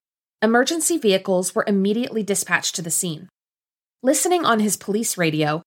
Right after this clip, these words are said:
Patrol Sergeant Ty O'Meara heard the call for a person down. But something didn't feel right, so he and his partner headed to the scene, hoping to lend their assistance. By the time they arrived,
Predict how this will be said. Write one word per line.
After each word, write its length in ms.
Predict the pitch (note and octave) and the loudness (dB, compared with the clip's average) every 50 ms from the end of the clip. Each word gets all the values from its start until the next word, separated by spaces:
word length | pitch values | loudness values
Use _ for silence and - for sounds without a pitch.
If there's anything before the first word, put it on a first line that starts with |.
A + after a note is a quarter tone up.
| _ - | _ -2
Patrol 440 | - A#3+ A#3 - - A3 G#3+ D#4 D#4+ | -2 -2 0 0 2 4 4 4 2
Sergeant 520 | - - G3+ F3+ F3+ F3 G3 F3+ F3 - | 2 4 4 4 4 4 2 0 0 -2
Ty 280 | - - F#3+ F#3+ G3 - | -2 0 2 2 2 2
O'Meara 480 | - C#4 A#3 F3+ D#3 D3 D3 D3 D3+ | 0 0 2 2 2 2 2 0 -2
heard 340 | E3+ - - - B3+ C4+ B3+ | -4 -8 -4 0 0 0 0
the 80 | - E4 | 0 -4
call 380 | E4 - G#3 F#3 E3 D#3+ F3+ | -2 0 2 2 2 2 0
for 160 | F3 - - | -2 -4 -2
a 100 | - F#3+ | -2 -2
person 460 | F#3 - - G#3 F#3+ - - G3 F#3 F3+ | -2 -2 -2 -4 -2 -2 -2 0 0 2
down. 360 | F3+ E3 D#3 C#3+ D3+ F3+ F3+ _ _ _ _ _ _ _ _ - | 2 2 2 0 -4 -8 -14 _ _ _ _ _ _ _ _ -4
But 160 | C4 C4+ - | -4 -2 -2
something 460 | - - B3+ B3 C4+ - F4 E4+ D4+ | -2 0 0 0 0 0 0 0 2
didn't 260 | - B3+ A#3 A#3 E3+ | 0 0 0 -2 -4
feel 280 | - - G#3+ G#3 G#3+ F#3+ | -4 0 2 2 2 2
right, 220 | D#3 D3 D3+ - - _ _ _ - | 0 -2 -4 -8 -14 _ _ _ -4
so 160 | - - A3+ | -2 -2 0
he 240 | G#3+ - C#4 C#4+ D4+ | 0 0 0 2 2
and 80 | F4 | 2
his 140 | F4+ E4+ - | 0 -2 -2
partner 380 | - - G#3 F#3 - F#3 F#3 F3+ | -2 0 0 2 2 2 0 2
headed 300 | F3 F#3 G#3+ G3+ A#3+ A3+ | 2 2 2 2 2 -2
to 80 | - A3+ | -4 -6
the 100 | A3+ A3 | -4 -4
scene, 420 | - - G3+ F3+ D#3 D3 D#3+ - _ _ _ | -2 -2 0 0 0 -2 -4 -6 _ _ _
hoping 320 | - A#3+ A#3+ A#3+ C#4+ C#4 C4+ | 0 0 2 2 0 0 0
to 160 | - - G#3+ | 0 0 2
lend 260 | F#3+ F#3 F3+ F#3 F#3+ | 4 4 4 4 4
their 140 | F3+ E3 E3+ | 4 2 2
assistance. 680 | E3+ - - E3 - - D#3 D3 D3+ - - - - - _ _ _ _ _ _ _ _ _ _ _ _ _ | 2 0 -2 -4 -6 -6 -8 -10 -14 -12 -12 -12 -12 -12 _ _ _ _ _ _ _ _ _ _ _ _ _
By 140 | - A3 A#3 | 2 2 4
the 80 | A#3 B3+ | 2 2
time 340 | B3+ - - G#3 G#3+ B3+ C4+ | 0 2 2 2 2 2 2
they 140 | B3+ B3 | 2 2
arrived, 500 | G#3+ F#3 E3+ E3 E3 E3+ F#3 A3+ A3+ - | 2 2 4 4 4 4 2 0 -2 -6